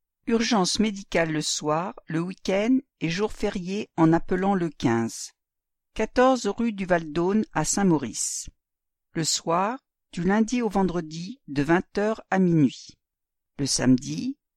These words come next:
de quatorze heures à minuit. Les dimanches et jours de fête, de huit heures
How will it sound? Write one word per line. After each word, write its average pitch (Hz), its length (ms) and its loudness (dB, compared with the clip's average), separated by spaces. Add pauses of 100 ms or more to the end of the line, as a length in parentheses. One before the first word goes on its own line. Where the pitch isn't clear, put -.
(120)
de 151 80 -2
quatorze 196 560 -2
heures 226 260 0 (120)
à 190 100 0
minuit. 175 540 2 (600)
Les 175 120 -2
dimanches 226 680 2
et 165 80 -2
jours 196 240 -4
de 190 100 -2
fête, - 580 -6 (280)
de 175 80 -2
huit 190 420 -6
heures 208 400 -2